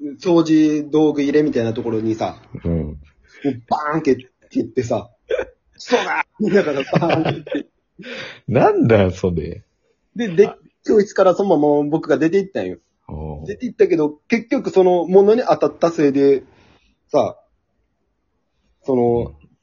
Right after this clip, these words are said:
Speaker 2: うん。
Speaker 1: ん？親指やったかな？親指のところからめっちゃ血ブワー出とってさ。
Speaker 2: ダッセーな。
Speaker 1: <laughs>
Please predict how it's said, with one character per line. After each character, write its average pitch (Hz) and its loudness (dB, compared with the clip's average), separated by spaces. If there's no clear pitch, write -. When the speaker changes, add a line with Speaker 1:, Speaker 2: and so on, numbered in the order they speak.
Speaker 2:
う 135 -4
ん。 254 4
Speaker 1:
ん？ - -10
親 160 6
指 214 6
や 214 8
っ - -6
た 120 2
か 120 0
な？ 113 -2
親 151 4
指 165 4
の 113 0
と 147 -4
こ 135 -2
ろ 131 0
か 127 -2
ら 110 0
め 139 4
っ - 0
ち 311 0
ゃ 330 2
血 165 -6
ブ 117 -10
ワ 175 2
ー 165 -4
出 165 2
と 143 -4
っ 117 -8
て 135 -6
さ。 120 -6
Speaker 2:
ダ 87 -8
ッ - -12
セ - -8
ー - -8
な。 - -12
Speaker 1:
<laughs> - -10